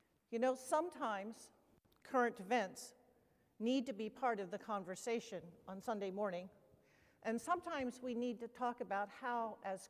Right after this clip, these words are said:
Christians, we should think about those current events. Now, like most of you, for the last two and a half weeks or so, I found myself captivated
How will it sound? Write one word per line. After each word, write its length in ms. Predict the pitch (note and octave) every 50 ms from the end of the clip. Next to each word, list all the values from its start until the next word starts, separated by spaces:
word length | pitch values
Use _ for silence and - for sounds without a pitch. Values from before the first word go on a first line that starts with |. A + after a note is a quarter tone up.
| - -
Christians, 640 | - E4+ E4 - - - F#3 E3 D#3 F3+ F3+ - - _ _ _ _ _ _ _ _ _ _ _ _ _ _ -
we 100 | G#3 G#3
should 260 | - - A#3 G3 -
think 200 | A3 G#3 G3+ -
about 320 | F#3 E3 E3+ D3 - -
those 260 | E3+ D3+ D3+ - - - - - - - _ _
current 380 | - A3 G#3 E3+ D#3 D3+ - - -
events. 500 | D#3 C#3+ E3+ D#3 D3 - - - - - - _ - _ _ _ _ _ _ _ _ _ _ _ _ _ _ _ _ _ _ _ _ _ _ _ _ _ _ _ _ _ _ _ _ -
Now, 200 | B3 C4+ B3+ A#3+
like 260 | A#3+ C4+ C4 C4+ B3+
most 300 | C4+ C#4 D4 D4 D4 -
of 100 | B3+ -
you, 240 | A#3 A3 G#3+ A3+ B3 A#3
for 60 | -
the 100 | A3 A3
last 400 | G#3+ G#3+ G#3 G#3 G#3 G#3 - -
two 140 | - A#3+ G#3
and 100 | G3+ G3
a 60 | G3+
half 260 | G#3+ A#3 G3+ G3 - -
weeks 300 | G#3+ G#3+ G3 - - -
or 80 | F#3
so, 360 | F3 - - A3 G3 G3+ G3+
I 220 | G3 G#3 A3+ A#3+ B3+
found 420 | B3 - - C4 B3 B3 A#3+ A#3
myself 640 | A#3 A3+ A3+ A3+ A3+ - - A#3+ G#3+ G#3 G3+ G#3 -
captivated 920 | - - B3 A3 A3 - - F#3+ F3 D#3 F3+ E3+ E3+ D#3+ E3+ E3+ E3 E3